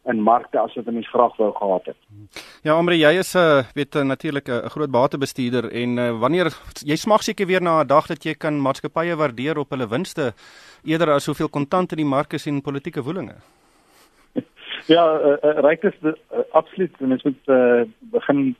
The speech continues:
Speaker 3: kyk wat met jou wisselkoers gaan gebeur, want dit het, eh, dit bepaal op die oomblik wat met ons mark gaan gebeur, of hy op of af gaan. Mens het gesien toe,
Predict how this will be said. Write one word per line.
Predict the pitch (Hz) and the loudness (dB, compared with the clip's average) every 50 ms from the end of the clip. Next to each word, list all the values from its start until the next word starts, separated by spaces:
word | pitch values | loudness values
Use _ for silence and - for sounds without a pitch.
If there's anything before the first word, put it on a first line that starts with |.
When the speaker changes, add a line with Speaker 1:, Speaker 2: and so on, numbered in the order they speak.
| _ _ | _ _
Speaker 3:
kyk | - 160 151 - - | 0 0 2 2 2
wat | 123 - - | 0 0 0
met | - 123 - | -6 -4 -2
jou | 131 123 101 | 0 2 2
wisselkoers | 107 - - 175 - 196 - - | 2 0 0 0 0 0 0 2
gaan | - 131 - | 0 -2 0
gebeur, | - 113 98 98 98 | 0 0 2 2 2
want | 101 101 95 | 2 2 0
dit | 107 107 - | 0 -2 -4
het, | - - - | -4 -2 2
eh, | 123 113 110 104 _ _ _ _ _ _ _ _ _ _ _ - | 2 2 2 2 _ _ _ _ _ _ _ _ _ _ _ -4
dit | - - - | -4 0 2
bepaal | - 151 - 143 135 131 123 120 117 - - | 2 0 2 2 2 2 2 2 0 -2 -6
op | - 113 - | -6 -2 0
die | 113 | 2
oomblik | 107 107 104 101 - | 2 4 2 2 2
wat | - 95 - - | 2 -2 -2 -2
met | - 107 - | -4 -2 0
ons | 104 - - | 0 0 2
mark | - 98 - - | 2 2 2 0
gaan | - 95 | -6 -10
gebeur, | - 92 92 95 | -4 2 2 2
of | 95 - | 2 4
hy | 98 | 2
op | 95 95 98 - | 2 2 0 -2
of | - 90 - | -2 -2 -2
af | - - - | -2 -4 -4
gaan. | - 98 92 92 92 | -2 -2 -2 0 2
Mens | 98 95 - | 0 0 0
het | - - | -2 -2
gesien | - - - 131 123 113 | -2 0 4 4 2 4
toe, | - 127 117 110 107 | 4 4 4 4 2